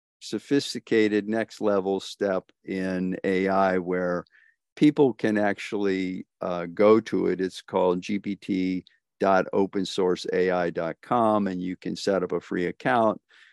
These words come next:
And basically, you ask it questions. It learns,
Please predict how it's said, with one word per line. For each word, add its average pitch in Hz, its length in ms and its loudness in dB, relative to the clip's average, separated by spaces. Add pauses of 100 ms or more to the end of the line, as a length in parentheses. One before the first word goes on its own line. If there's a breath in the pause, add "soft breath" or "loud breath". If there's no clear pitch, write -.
(160 soft breath)
And 147 140 -4
basically, 147 640 2
you 110 220 2
ask 104 280 -2
it 92 160 -6
questions. 90 680 -2
It - 180 -2
learns, 98 800 0